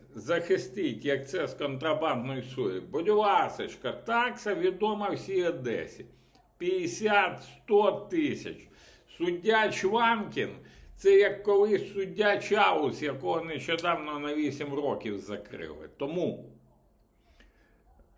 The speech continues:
набу і сап мають відпрацювати цього суддю, а не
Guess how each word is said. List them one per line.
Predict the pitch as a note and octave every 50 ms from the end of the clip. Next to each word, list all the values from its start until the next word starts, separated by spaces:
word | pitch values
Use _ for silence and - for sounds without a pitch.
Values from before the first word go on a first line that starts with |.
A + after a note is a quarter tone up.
| _ _
набу | A2 A2+ C3 C#3 C3+ C3 C3 D#3 F3 F3
і | F3 E3
сап | - - D#3 D#3+ E3 E3+ D3+ A#2 A2
мають | E3 E3 E3 D#3+ D3+ C#3+ C#3
відпрацювати | C#3+ D3+ D3 D3 - D3+ D3+ C#3 C3+ - D#3 D#3 E3 F3+ F#3+ F#3+ F3 - - - B2 G2+
цього | - C#3 C#3 B2+ B2+ C3 B2+ B2+
суддю, | B2+ - C3+ C3+ A#2+ A2+ G#2+ G#2+ A2 G2 - - - -
а | B2+ B2+
не | C#3 D3+ D3+ D3 D3 C#3+ B2 G2+